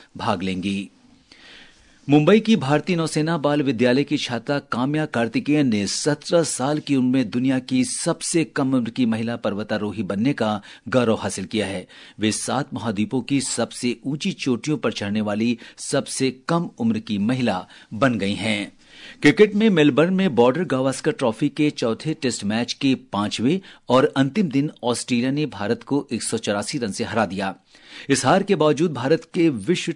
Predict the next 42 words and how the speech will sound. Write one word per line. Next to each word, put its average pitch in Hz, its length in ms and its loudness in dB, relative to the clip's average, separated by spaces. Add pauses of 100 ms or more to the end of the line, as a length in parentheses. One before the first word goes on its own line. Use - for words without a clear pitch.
टेस्ट 160 220 -2
चैंपियनशिप 139 640 -2
में 139 180 2
पहुंचने 123 380 -6
की 127 140 -4
उम्मीद 113 420 2 (260)
बरकरार 120 460 4
है। 95 260 -6 (320)
तीन 170 200 4
सौ 175 220 0
चालीस 156 400 0
रन 160 120 -2
के 165 140 0
लक्ष्य 135 380 0
के 147 160 0
जवाब 104 460 -2
में 147 180 4
भारतीय 104 400 -6
टीम 151 320 2 (360)
अपनी 151 360 -2 (140)
दूसरी 135 320 0
पारी 110 280 0
में 117 240 2 (160)
एक 123 140 -4
सौ 135 260 -2 (140)
पचपन 135 380 -4
रन 101 140 -4
पर 104 160 -8
सिमट 107 300 -2
गई। 92 220 -8 (480)
भारत 117 260 0
की 139 100 0
ओर 139 100 4
से 156 200 -4 (280)
यशस्वी 139 360 0
जायसवाल 123 460 0
ने 151 100 0
सबसे - 380 -4
अधिक - 300 -6
चौरासी 123 420 -2
रन 104 160 0
बनाए। 101 320 -2